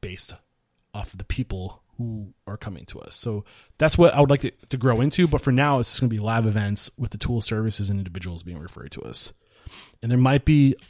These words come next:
a few month period before that takes off again to where it was. But if you wanna see that happen, if you want that,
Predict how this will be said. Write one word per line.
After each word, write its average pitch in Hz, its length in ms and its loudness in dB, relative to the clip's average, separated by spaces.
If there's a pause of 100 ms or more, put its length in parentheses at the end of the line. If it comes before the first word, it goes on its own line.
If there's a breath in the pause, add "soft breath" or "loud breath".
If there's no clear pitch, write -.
(160)
a - 40 -2
few - 320 4
month 131 200 4
period 117 340 0
before 113 260 -4
that 104 300 -10 (320)
takes - 300 -2
off 123 200 -2
again 123 320 0
to - 100 -6
where 110 120 0
it 98 80 -2
was. 120 320 -2 (640 soft breath)
But 147 100 6
if 123 60 4
you 170 100 12
wanna 226 200 10
see 254 300 8
that 240 220 8
happen, 156 540 8 (960)
if 123 100 2
you 180 120 12
want 185 340 8
that, 113 380 -2